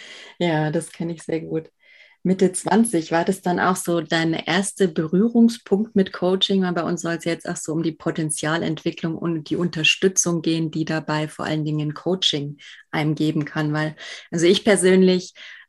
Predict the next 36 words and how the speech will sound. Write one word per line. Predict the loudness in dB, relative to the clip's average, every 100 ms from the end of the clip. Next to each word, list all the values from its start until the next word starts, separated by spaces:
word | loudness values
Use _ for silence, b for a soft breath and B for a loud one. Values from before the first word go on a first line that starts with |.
| -4
ähm, | 0 0 2
war | 2 6
immer | 6 6
sehr | 2 -2 -2
weit | 0 0 0 -2
von | -4 -2
mir | 0 -2 -2
entfernt | -6 -6 -4 -2 0 -2
und | -2 -2 -4 _ _ _ _ _
ich | -6 -2
weiß | 2 2
gar | 2
nicht, | 2 4
ob | 2
ich's | 2 0
allein | -6 -2 4 6 6
wirklich | 6 2 -2 -4
so | 0
geschafft | 0 0 -4
hätte, | -6 -2
meine | 0 0
Interessen, | -2 -4 -6 -2 0 2 4 4 B B B B B 2
äh, | 4 4 0
gut, | -6 -6
ich | -4
bin | -2
jetzt | -2 -2
vierzig, | 0 2 0 -2
hätte | -2 -4
ich |
vielleicht | -4 -2 0 4
schon | 4
irgendwann | 4 6 6 4
mal | 0
entdeckt, | -2 -2 -2 -2 -6
aber | -2 0 2 0